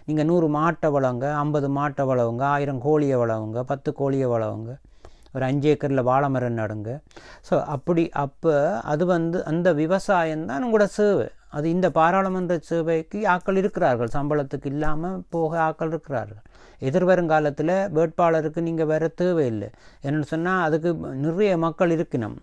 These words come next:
அதாவது சுயேட்சைக்கு சொல்றேன், கட்சியில இருக்கணும், சுயேட்சையா வரலாம், வரக்கூடாதுன்னு சொல்லி இல்லை. இவ்வளவு பேர் வந்ததுண்டா வேலை இல்லாம இருக்கிறீங்கன்றதான் அர்த்தம். எனவே வந்து நீங்க கட்டாய வேலைக்கும் போகணும்.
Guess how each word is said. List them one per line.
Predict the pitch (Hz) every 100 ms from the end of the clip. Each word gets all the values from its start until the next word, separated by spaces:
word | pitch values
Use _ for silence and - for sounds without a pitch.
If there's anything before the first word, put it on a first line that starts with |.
| -
அதாவது | 131 127 120 117
சுயேட்சைக்கு | 151 160 151 147 127
சொல்றேன், | 123 110 110
கட்சியில | 113 139 - 165 139
இருக்கணும், | 123 - 127 165
சுயேட்சையா | 175 175 165 185
வரலாம், | 175 185 165 101 - - -
வரக்கூடாதுன்னு | 131 143 170 165 156 147 131
சொல்லி | - 131 120
இல்லை. | 107 139 180 - - -
இவ்வளவு | 131 160 160
பேர் | 170 165
வந்ததுண்டா | 131 147 156 143 135 175
வேலை | 180 175 175
இல்லாம | 156 156 143
இருக்கிறீங்கன்றதான் | 135 131 143 135 127 123 135 170
அர்த்தம். | 147 131 - 104 113
எனவே | 120 143 143
வந்து | 131 123 135
நீங்க | 175 165 156 156 - - - 151
கட்டாய | 139 143 180 165 151
வேலைக்கும் | 143 139 135 165
போகணும். | 170 143 120 101 -